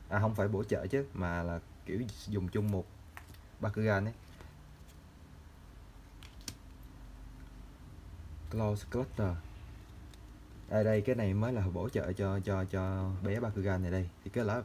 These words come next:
lá này là lá Bakugan nè, chứ không phải là lá hiệu ứng. Dark Water. Twisting Inferno. À, tới bây giờ chúng ta mới được một lá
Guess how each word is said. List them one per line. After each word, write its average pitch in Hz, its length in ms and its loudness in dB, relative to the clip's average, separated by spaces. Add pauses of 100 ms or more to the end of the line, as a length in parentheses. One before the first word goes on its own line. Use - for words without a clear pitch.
lá 113 200 4
này 107 120 2
là 85 120 2
lá 87 180 0
Bakugan 95 540 2
nè, 82 60 -2 (240)
chứ 120 80 -2
không 110 120 0
phải 82 120 0
là 101 120 2
lá 90 140 2
hiệu 104 180 2
ứng. 104 200 0 (3500)
Dark 113 200 4 (160)
Water. 101 360 4 (2250)
Twisting 127 480 2
Inferno. 113 640 2 (440)
À, 95 260 4
tới 123 200 4
bây 120 140 6
giờ 101 180 6
chúng 113 180 -2
ta 101 180 4
mới 113 340 2
được 92 320 2
một 87 260 2
lá 101 320 2